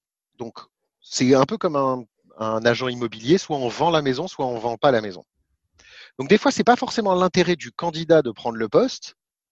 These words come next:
L'entreprise n'est pas forcément ultra motivée par ça,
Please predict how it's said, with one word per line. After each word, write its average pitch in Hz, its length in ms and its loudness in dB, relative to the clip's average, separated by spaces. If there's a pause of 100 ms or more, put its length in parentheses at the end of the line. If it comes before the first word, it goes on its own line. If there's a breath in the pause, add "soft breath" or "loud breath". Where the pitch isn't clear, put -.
(380)
L'entreprise 190 580 2
n'est 151 40 2
pas 175 140 2
forcément 170 640 0
ultra 143 640 4 (160)
motivée 131 640 0
par - 180 -2
ça, 233 200 2